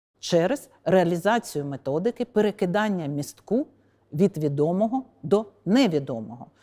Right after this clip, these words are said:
шляхом блочного пояснення та максимального унаочнення.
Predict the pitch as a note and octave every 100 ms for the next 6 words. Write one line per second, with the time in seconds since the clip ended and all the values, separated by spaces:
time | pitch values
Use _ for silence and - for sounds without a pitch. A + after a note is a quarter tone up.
0 | _ _ - F3 F#3 D#4 C4+ - D3 F3
1 | G3+ G3+ - D3+ C#3 - D3 C#3 A2+ -
2 | E3 G3+ B3+ _ _ - D#3+ D#3 - -
3 | D3+ D3 D3+ C#3+ D3 - D#3 C#3 B2+ -
4 | - - -